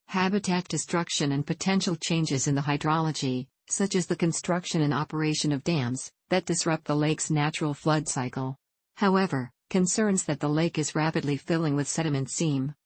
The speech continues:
according to studies, to be unfounded at the present time. Wetlands cover more than thirty percent of Cambodia,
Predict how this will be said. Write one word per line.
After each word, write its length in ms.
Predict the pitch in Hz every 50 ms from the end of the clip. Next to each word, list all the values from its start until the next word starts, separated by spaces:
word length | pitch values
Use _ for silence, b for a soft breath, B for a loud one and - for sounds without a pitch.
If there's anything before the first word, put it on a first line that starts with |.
| _ -
according 380 | 160 - - 180 170 165 151
to 100 | 151 151
studies, 420 | 139 - - 156 151 156 139 139 -
to 100 | - 156
be 140 | - 156 151
unfounded 560 | 147 147 147 - - 147 147 156 160 151 143
at 80 | 143 -
the 80 | 143
present 480 | 135 - - 175 175 175 - 139 131 127
time. 320 | - 147 143 131 127 120 - _ _ _ _ _ _ _ - 123 131 - _ -
Wetlands 480 | 175 185 175 - - 202 196 185 -
cover 300 | - - 175 170 - 165
more 240 | 156 151 151 151 151
than 140 | 147 147 143
thirty 260 | 143 180 185 190 180
percent 400 | 175 - 160 147 - 156 151 147
of 100 | 147 131
Cambodia, 760 | - - 156 143 143 135 151 156 160 147 127 117 117 135 127